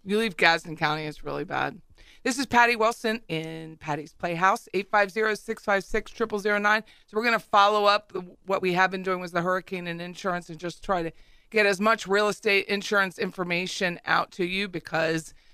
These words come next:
where you live needs to be insured. And if you didn't have renter's insurance, please get it.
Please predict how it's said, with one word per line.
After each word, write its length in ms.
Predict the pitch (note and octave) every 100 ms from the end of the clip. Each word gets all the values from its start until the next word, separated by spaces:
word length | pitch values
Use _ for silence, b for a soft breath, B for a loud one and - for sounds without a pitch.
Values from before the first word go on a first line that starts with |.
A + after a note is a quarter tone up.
| b _
where 140 | E3+
you 80 | F3
live 240 | E3 E3 E3+
needs 260 | D#3+ D#3+ -
to 40 |
be 140 | E3+
insured. 480 | E3 - D#3+ E3+ G3
And 100 | D#3+
if 120 | D#3
you 60 | D#3
didn't 260 | F#3 F#3+ F3+
have 280 | F3 D#3+ -
renter's 400 | E3+ F3 F3 E3+
insurance, 500 | F3+ E3+ F3+ E3+ E3+
please 320 | - F#3 F3 -
get 180 | D#3+ F3+
it. 340 | C#4 -